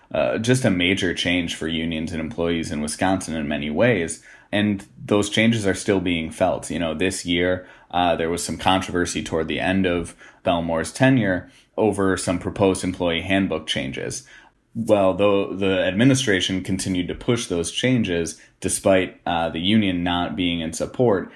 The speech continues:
and they were able to do that because of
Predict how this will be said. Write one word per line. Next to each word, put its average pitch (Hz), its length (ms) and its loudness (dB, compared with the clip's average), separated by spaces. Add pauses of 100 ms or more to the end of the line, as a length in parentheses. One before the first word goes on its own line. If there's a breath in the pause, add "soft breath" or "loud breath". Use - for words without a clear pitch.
and 98 100 0
they 101 60 2
were 110 140 2
able 120 320 2
to - 100 -4
do 127 220 4
that 87 300 0
because 90 840 -2
of 87 340 -2